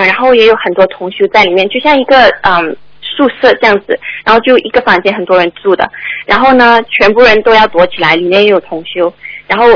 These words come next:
因为我们，我们要躲起来，就是不能给军人发现，然后那些军人感觉像是日本人的，所以当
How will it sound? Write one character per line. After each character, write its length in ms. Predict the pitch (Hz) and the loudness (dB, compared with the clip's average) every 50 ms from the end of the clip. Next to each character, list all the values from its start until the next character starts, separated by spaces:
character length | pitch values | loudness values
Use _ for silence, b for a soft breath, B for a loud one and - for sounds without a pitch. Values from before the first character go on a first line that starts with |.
| 190 - | 2 0
因 120 | 240 254 | -2 0
为 100 | 262 262 247 214 | 2 4 4 4
我 60 | 185 | 2
们， 120 | 170 165 - | 2 0 -2
我 100 | - 208 | 0 2
们 80 | 214 220 | 2 2
要 80 | 233 | 2
躲 160 | - 214 214 | 2 2 0
起 60 | 208 - | 0 0
来， 160 | 196 185 185 | -2 -2 -2
就 100 | - - 208 | -4 -6 -4
是 120 | - 233 220 | -4 -4 -4
不 140 | - - 233 | -2 0 0
能 140 | 202 185 196 | 0 0 0
给 180 | 196 190 170 151 147 - | 0 -2 -2 -4 -4 -4
军 180 | - 208 196 | -2 -2 0
人 160 | 190 175 170 175 - | 0 -2 -2 -4 -6
发 140 | - 180 170 220 - - | -4 -4 -4 -4 -4 -6
现， 160 | 208 180 - B B B B B B | -6 -6 -6 B B B B B B
然 120 | - 233 254 | -2 0 0
后 60 | 269 | 2
那 100 | 302 339 339 | 2 0 0
些 100 | 339 294 - | -2 -2 -2
军 180 | - - 277 | 0 0 2
人 120 | 247 240 247 | 2 2 0
感 160 | 240 202 180 165 | 0 -2 0 0
觉 140 | 220 190 190 | 0 0 0
像 200 | 196 247 233 233 - | 0 -2 -4 -4 -2
是 140 | - 254 240 | -2 0 2
日 140 | 220 247 240 | 2 2 0
本 180 | - 196 170 151 | 0 0 0 0
人 200 | 147 147 151 156 | 0 0 0 -2
的， 120 | 160 - B B B B B B B _ | -2 -2 B B B B B B B _
所 100 | 247 254 | 2 2
以 40 | 254 | 4
当 120 | 262 277 | 4 2